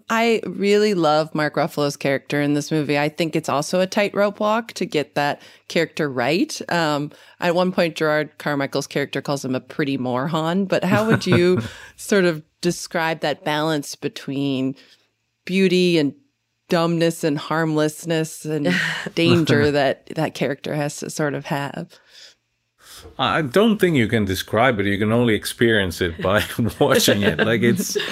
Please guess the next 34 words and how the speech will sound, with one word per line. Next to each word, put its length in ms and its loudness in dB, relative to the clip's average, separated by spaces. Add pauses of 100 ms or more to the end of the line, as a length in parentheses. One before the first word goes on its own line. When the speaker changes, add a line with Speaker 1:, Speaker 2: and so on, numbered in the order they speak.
(380)
Speaker 2:
again, 420 4
it's 160 0
almost 320 4
unlike 480 4
anything. 580 0
Like, 280 -2
he, 600 0
uh, 440 2
you 180 -2
know, 100 0
Mark 420 2
was 480 -4
great. 320 2
I 40 2
mean, 200 2
we 80 2
had 180 0
so 200 -2
much 260 -2
fun 480 0
during 340 2
rehearsals. 640 0
We 140 2
had, 280 0
we 180 0
laughed 560 2
so 240 0
much 560 -2
with 160 0
him, 400 0 (520)
you 100 4
know, 160 4
just, 500 -2
uh, 720 2